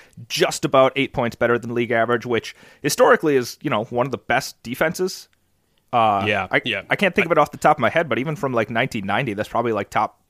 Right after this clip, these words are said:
Speaker 1: six, top five.
Speaker 2: Because there's only a couple. So I think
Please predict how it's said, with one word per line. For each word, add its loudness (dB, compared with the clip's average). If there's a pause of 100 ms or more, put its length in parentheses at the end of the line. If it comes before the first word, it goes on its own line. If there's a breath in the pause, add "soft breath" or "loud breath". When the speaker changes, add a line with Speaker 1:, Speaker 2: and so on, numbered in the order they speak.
Speaker 1:
six, -8 (240)
top -6
five. -8 (320)
Speaker 2:
Because -4
there's -4
only 2
a -2
couple. -4
So 0
I 4
think -2